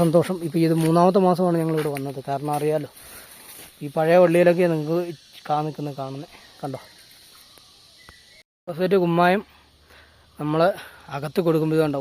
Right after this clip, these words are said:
ഉള്ള് ക്ലിയറായി. ഇനി ചെടി വ-, വളവും കൂടെ നമ്മൾ കലക്കി ചുറ്റിലും ഒഴിക്കാതെ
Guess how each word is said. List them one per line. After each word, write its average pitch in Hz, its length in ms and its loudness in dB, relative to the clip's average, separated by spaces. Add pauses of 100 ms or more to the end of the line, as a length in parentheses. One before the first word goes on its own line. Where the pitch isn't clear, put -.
ഉള്ള് 151 240 0
ക്ലിയറായി. 147 340 -2 (180)
ഇനി 151 140 -2 (340)
ചെടി 156 180 -2 (120)
വ-, 151 260 -2
വളവും 160 280 4
കൂടെ 190 180 6
നമ്മൾ 170 160 2 (540)
കലക്കി 156 260 2 (100)
ചുറ്റിലും 180 420 4
ഒഴിക്കാതെ 160 420 2